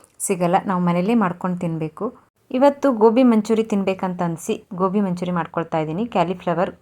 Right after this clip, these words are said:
ಗೋಬಿ. ಇದನ್ನ ಮಾಡ್ಕೊಳ್ಳೋದಕ್ಕೆ ಇಲ್ಲಿ ನಾನು ಕ್ಯಾಲಿಫ್ಲವರನ್ನ ನೀಟಾಗಿ ವಾಶ್ ಮಾಡ್ಕೊಂಡು ಈ ರೀತಿ ಸಣ್ಣ ಸಣ್ಣದಾಗಿ ಕಟ್ ಮಾಡ್ಕೊಳ್ತಾ ಇದ್ದೀನಿ.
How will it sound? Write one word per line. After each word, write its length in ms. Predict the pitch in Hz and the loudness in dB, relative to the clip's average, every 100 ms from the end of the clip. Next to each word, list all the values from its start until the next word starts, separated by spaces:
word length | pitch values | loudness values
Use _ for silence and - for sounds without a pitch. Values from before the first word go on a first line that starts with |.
| - _ | -20 _
ಗೋಬಿ. 480 | 175 165 147 160 302 - - _ _ - | -6 -4 -2 -2 -4 -8 -20 _ _ -6
ಇದನ್ನ 220 | 247 339 | -2 2
ಮಾಡ್ಕೊಳ್ಳೋದಕ್ಕೆ 680 | 311 262 277 262 208 185 254 | 4 2 2 2 2 0 0
ಇಲ್ಲಿ 480 | 262 - 196 247 - - | 0 -2 -2 -4 -6 -6
ನಾನು 260 | 202 202 | -2 -2
ಕ್ಯಾಲಿಫ್ಲವರನ್ನ 800 | 240 185 185 208 208 180 165 156 233 - - _ 208 | 0 0 0 0 0 0 0 -2 -4 -6 -16 _ -4
ನೀಟಾಗಿ 380 | 208 202 185 | 0 2 2
ವಾಶ್ 340 | 254 175 175 208 | 2 2 0 -2
ಮಾಡ್ಕೊಂಡು 500 | 185 175 165 147 226 | -2 -2 -4 -4 -4
ಈ 100 | 233 | -4
ರೀತಿ 200 | 220 240 | -4 -6
ಸಣ್ಣ 220 | - 240 | -2 -2
ಸಣ್ಣದಾಗಿ 1080 | 247 294 302 302 - _ _ _ 190 185 247 | -2 -2 -2 -4 -8 _ _ _ 0 0 0
ಕಟ್ 220 | 196 185 | -2 0
ಮಾಡ್ಕೊಳ್ತಾ 520 | 185 180 165 160 165 | -2 -2 -4 -4 -2
ಇದ್ದೀನಿ. 440 | 156 143 156 302 | -2 -2 -2 -4